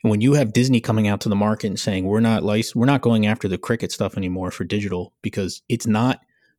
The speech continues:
beneficial to shareholders," what did they just tell you? They just told, "This is not good business <laughs> for us." So these companies are also making decisions based on what it's gonna do their stock price, which you have to do now because Wall Street wants everyone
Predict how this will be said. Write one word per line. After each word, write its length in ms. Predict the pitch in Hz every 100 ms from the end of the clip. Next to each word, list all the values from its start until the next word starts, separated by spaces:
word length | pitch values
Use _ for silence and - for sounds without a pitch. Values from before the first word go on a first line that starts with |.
| _
beneficial 880 | - 120 107 - - 127 - 117 95
to 160 | - 104
shareholders," 1080 | - - 101 101 123 135 156 180 190 - - _ _ _ _
what 100 | -
did 120 | 143 160
they 80 |
just 220 | 127 131 -
tell 160 | 110
you? 100 | 190 - _ _ _ _ _ _ _ _ _ _
They 60 | -
just 100 | 120
told, 140 | 139 117
"This 140 | -
is 80 | 123
not 160 | 110
good 120 | - 95
business 280 | 101 -
<laughs> 80 | -
for 160 | 240 -
us." 260 | - - - _ _ _ _ _ _ _ _ -
So 180 | - 120
these 160 | 123
companies 500 | - 165 202 165 131
are 80 | 120
also 220 | 117 -
making 320 | 117 107 113
decisions 500 | 101 - 143 170 117
based 300 | - 98 95
on 300 | 98 98 98 _ _ _ _ _
what 260 | - 120 131
it's 120 | 143
gonna 140 | 139
do 140 | 117 110
their 160 | 101
stock 560 | 87 - - 113 196 -
price, 420 | - - - - _ _ _ _ -
which 180 | 104 110
you 60 |
have 260 | 104 120 117
to 100 | 113
do 160 | 107 104
now 240 | 98 95
because 280 | 120 - 104
Wall 220 | 98 101
Street 260 | - 110 98
wants 220 | 104 -
everyone 440 | 104 101 98 95